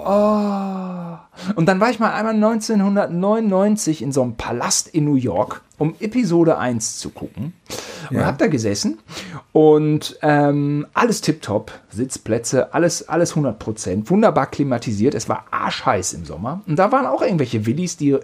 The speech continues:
Speaker 1: die rumge-, rum-, rumgespastet haben.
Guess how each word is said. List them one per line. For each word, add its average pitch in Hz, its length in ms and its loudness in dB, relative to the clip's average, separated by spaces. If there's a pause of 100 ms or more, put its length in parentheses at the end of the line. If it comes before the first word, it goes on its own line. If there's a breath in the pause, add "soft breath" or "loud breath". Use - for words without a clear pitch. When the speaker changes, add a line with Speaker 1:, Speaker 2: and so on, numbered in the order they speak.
(100)
Speaker 1:
die 135 160 0
rumge-, 120 680 2 (380 loud breath)
rum-, 151 220 -2
rumgespastet 139 800 0
haben. 110 400 -2